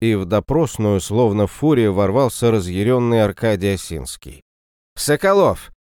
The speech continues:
я требую немедленно арестовать этого убийцу!» Он ткнул пальцем в меня. «И её!» Его палец переместился на Ирину. «За пособничество и укрывательство!»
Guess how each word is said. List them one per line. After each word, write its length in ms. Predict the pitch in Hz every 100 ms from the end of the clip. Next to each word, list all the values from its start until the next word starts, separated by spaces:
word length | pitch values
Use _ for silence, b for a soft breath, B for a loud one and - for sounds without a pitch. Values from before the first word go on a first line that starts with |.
| -
я 240 | 107 151 143
требую 560 | 147 165 170 170 170
немедленно 800 | 160 160 151 185 160 147 131 127
арестовать 560 | 123 117 - 135 147 156
этого 280 | 147 151 180
убийцу!» 680 | 175 202 143 - 95 73 - _ _ _ -
Он 220 | 117 104
ткнул 480 | - - 113 143 -
пальцем 480 | 123 113 - 117
в 80 | 92
меня. 460 | 101 110 92 67 - _ -
«И 80 |
её!» 840 | 208 196 165 196 147 98 131 110 - _ _ _ _
Его 360 | 85 98 101 101
палец 420 | 131 131 104 -
переместился 720 | - 104 101 95 - 110 -
на 180 | 98 98 90
Ирину. 340 | 69 62 - _ _
«За 240 | 131 117 143
пособничество 960 | 139 - 190 147 123 123 - 120 107 -
и 140 | 220 208
укрывательство!» 960 | 139 147 127 90 - 78 - 87 73